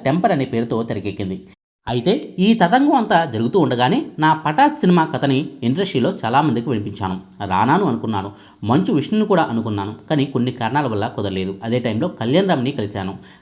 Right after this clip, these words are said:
కథ విన్నాక ఇంత పెద్ద స్థాయిలో యాక్షన్ ఎంటర్‌టైన్‌మెంట్ నేను ఇప్పటివరకు చేయలేదు, పెద్ద హీరో ఎవరైనా చేస్తేనే బెటర్ అన్నారు. ఆ దశలోనే ఆగడు సినిమాకు మాటలు రాసే అవకాశం వచ్చింది. కామెడీలో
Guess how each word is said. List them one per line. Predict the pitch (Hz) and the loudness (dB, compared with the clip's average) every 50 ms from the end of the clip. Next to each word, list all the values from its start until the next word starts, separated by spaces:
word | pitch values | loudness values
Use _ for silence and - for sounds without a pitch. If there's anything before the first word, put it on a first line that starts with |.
| _ - | _ -2
కథ | 151 170 277 | 0 2 2
విన్నాక | 302 277 233 190 160 151 - 143 135 - - 135 | 2 4 4 2 2 2 2 0 0 0 -2 -2
ఇంత | 139 185 220 208 214 - | -2 -2 -2 -2 -4 -4
పెద్ద | 185 165 147 156 | -4 -4 -2 -2
స్థాయిలో | 151 156 - - 160 214 262 226 202 190 - - 120 | -4 -2 2 2 2 4 4 2 0 -2 -4 -4 -2
యాక్షన్ | 127 151 175 180 - 214 220 220 - | 0 0 0 0 -2 -4 -4 -4 -4
ఎంటర్‌టైన్‌మెంట్ | 131 135 139 135 151 139 135 131 135 135 131 131 123 143 - - - | -6 -6 -4 -2 0 0 2 2 2 2 0 0 -4 -4 -6 -6 -2
నేను | 120 143 151 151 - | 0 2 2 2 0
ఇప్పటివరకు | 127 120 - 143 143 131 139 139 - - - | -4 -6 -4 -2 -2 -2 0 -2 -4 -2 -2
చేయలేదు, | 107 101 101 101 101 - - - - - - _ _ _ - | -2 -2 -2 -4 -6 -8 -12 -20 -20 -20 -20 _ _ _ -2
పెద్ద | 131 151 185 247 | -2 2 4 4
హీరో | 269 269 - 254 240 220 | 4 4 4 2 2 2
ఎవరైనా | 180 156 151 151 147 147 147 - | 2 2 2 0 0 -2 -2 -2
చేస్తేనే | 127 113 110 - 127 139 151 | -4 -4 -2 0 0 0 2
బెటర్ | 135 113 113 113 139 139 - | 0 0 -2 -4 -6 -6 -6
అన్నారు. | 135 110 95 92 98 98 - - - - _ _ _ - | -4 -4 -4 -4 -6 -10 -14 -20 -20 -20 _ _ _ 2
ఆ | 98 95 107 | 4 4 4
దశలోనే | 123 147 151 - 147 147 147 127 110 - - - 104 | 4 2 0 0 2 2 2 0 -2 -6 -10 -6 0
ఆగడు | 104 113 135 175 226 226 | 2 2 4 4 2 0
సినిమాకు | - 165 147 135 131 - 127 123 135 127 | 0 0 -2 -2 -2 0 -2 -4 -4 -6
మాటలు | 117 101 104 110 127 - 156 151 | -4 -2 -2 -2 0 -2 -2 -2
రాసే | 139 123 113 110 - 117 | -2 -2 -4 -2 -4 -6
అవకాశం | 104 95 113 113 - - | -4 -4 -6 -6 -4 -6
వచ్చింది. | 110 98 - 104 98 104 - - - - - _ _ _ _ _ _ - | -6 -6 -6 -8 -8 -8 -10 -14 -20 -20 -20 _ _ _ _ _ _ -6
కామెడీలో | 113 120 135 151 160 151 135 117 123 | -2 0 2 2 2 2 2 2 0